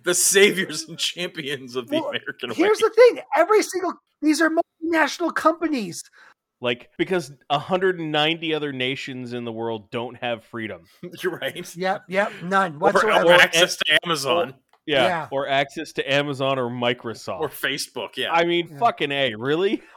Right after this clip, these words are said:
Speaker 2: Oh, no,
Speaker 1: So,
Speaker 2: here,
Speaker 1: yeah.
Speaker 2: here's the full list. It's Apple, <laughs> Google, Microsoft, Tesla, Intel, Twitter,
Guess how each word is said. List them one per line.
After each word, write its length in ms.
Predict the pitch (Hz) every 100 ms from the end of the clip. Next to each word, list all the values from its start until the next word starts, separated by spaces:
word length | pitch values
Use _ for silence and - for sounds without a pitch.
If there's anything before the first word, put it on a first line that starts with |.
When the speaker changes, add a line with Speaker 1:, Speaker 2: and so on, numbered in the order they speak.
| -
Speaker 2:
Oh, 80 |
no, 140 | 254 269 214
Speaker 1:
So, 80 |
Speaker 2:
here, 100 | - 294
Speaker 1:
yeah. 200 | 247 339
Speaker 2:
here's 160 | 294
the 80 | 311
full 180 | - 269
list. 280 | 254 180 214
It's 180 | 190 - -
Apple, 420 | 190 - 339 359 _
<laughs> 420 | 202 156 - -
Google, 560 | 254 226 190 180 302 - - _ 190 226 -
Microsoft, 680 | 233 - 226 226 214 214 - _ _
Tesla, 600 | - 277 302 - 202 233 - - 233 - _
Intel, 580 | 226 247 - 269 285 262 _ _ _ -
Twitter, 540 | - 254 262 262 -